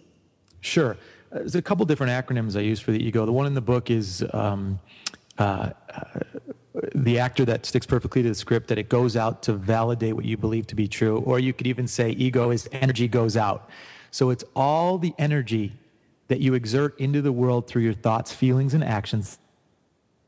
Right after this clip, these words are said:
the conditions that give rise to your experiences.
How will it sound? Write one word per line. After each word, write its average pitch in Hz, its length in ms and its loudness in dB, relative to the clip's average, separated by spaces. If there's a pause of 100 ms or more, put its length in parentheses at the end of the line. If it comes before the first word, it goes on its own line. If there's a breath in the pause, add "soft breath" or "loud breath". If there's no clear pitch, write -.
(100)
the 135 80 2
conditions 117 1000 -2 (420 soft breath)
that 110 220 -4
give 117 240 0
rise 131 400 0
to - 100 -2
your 131 140 4
experiences. - 920 -6